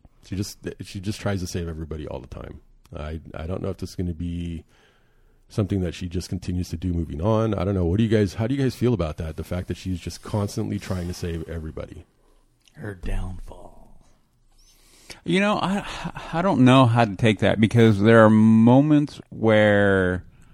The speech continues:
Speaker 3: I get annoyed by it. Um, and I don't know if it's annoying because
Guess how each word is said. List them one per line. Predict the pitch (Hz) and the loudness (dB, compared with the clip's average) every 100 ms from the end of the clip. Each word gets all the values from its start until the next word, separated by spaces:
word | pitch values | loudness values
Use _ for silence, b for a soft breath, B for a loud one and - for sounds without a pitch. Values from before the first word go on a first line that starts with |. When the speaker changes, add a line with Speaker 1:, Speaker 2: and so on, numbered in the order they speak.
| b b b b - | b b b b -4
Speaker 3:
I | 117 | 0
get | 117 110 | 4 4
annoyed | 104 104 104 107 107 90 | 4 4 4 4 2 0
by | 82 | -2
it. | 80 - - _ _ _ _ _ _ _ - | -4 -10 -20 _ _ _ _ _ _ _ -4
Um, | 104 107 101 95 90 - | 0 2 2 -2 -6 -2
and | 120 110 | -2 0
I | 120 | 0
don't | 147 | 2
know | 151 | 2
if | 139 117 | 2 0
it's | 101 - | -2 -4
annoying | - 113 110 110 113 | -2 2 2 2 0
because | 104 104 98 | 0 0 0